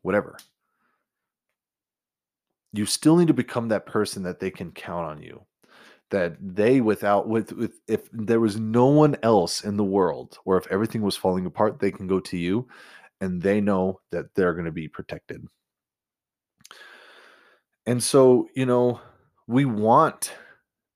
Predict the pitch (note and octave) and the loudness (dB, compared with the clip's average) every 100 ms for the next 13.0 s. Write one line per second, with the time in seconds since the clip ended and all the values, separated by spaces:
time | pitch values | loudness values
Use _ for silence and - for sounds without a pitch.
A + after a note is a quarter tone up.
0 | - A2+ - A#2+ G#2+ F#2+ F#2 F2 - - | -8 -8 0 2 2 2 0 -2 -6 -20
1 | _ _ - G2 G2 F#2+ F#2+ E2+ F#2+ F2 | _ _ -8 -2 -2 -2 -6 -4 -2 -2
2 | E2 F#2+ A#2 A#2 F2 E2 - E2+ D2+ C#2 | 0 2 4 4 4 -4 -8 -8 -10 -12
3 | - - - _ _ _ _ _ _ _ | -16 -20 -20 _ _ _ _ _ _ _
4 | _ - G2+ G2 G2 B2 A2+ G2+ - G#2 | _ -4 0 0 2 2 2 0 -2 -2
5 | G2 G2 G2+ F#2+ - A#2+ C3+ G#2 F2+ F2 | -2 -4 -4 -6 -6 -4 -2 -2 -2 -4
6 | F#2 F#2+ F2+ F#2+ A2+ G#2 - G2 F#2 F#2+ | -4 -4 -4 -4 -6 -6 -4 -4 -4 -4
7 | F#2 - F#2 F2 F2 - - - B2+ A#2+ | -4 -4 -6 -6 -8 -16 -20 -2 0 0
8 | - F2+ - F2 - A#2 A#2 G2 - G#2 | -2 -6 -4 -4 0 2 2 0 -2 -6
9 | F2 F2+ - - - D2 G2 F#2+ - F#2 | -4 -6 -6 -8 -10 -12 -8 -6 -6 -8
10 | E2+ D#2+ F#2+ F#2 D#2+ E2 - C#2+ - _ | -6 -6 -2 0 -2 -8 -10 -12 -14 _
11 | _ _ _ _ _ _ _ G#2 G2+ F#2+ | _ _ _ _ _ _ _ -2 0 0
12 | F2 _ _ _ _ - G#2+ D#3 D3 - | -2 _ _ _ _ -10 -6 -4 -6 -12